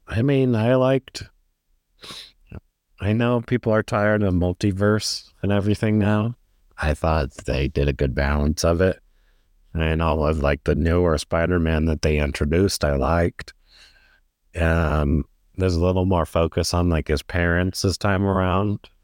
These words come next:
his mom, and I thought that was good. I just, I love the character of the Miles Morales, um,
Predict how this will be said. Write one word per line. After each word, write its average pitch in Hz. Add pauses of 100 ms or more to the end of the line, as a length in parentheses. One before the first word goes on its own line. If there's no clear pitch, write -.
his 78
mom, 87
and 76
I 69
thought 73
that 80
was 80
good. 87 (1080)
I -
just, 73 (460)
I 78
love 80
the 101
character 117 (100)
of 95
the 98
Miles 104
Morales, 110 (160)
um, 76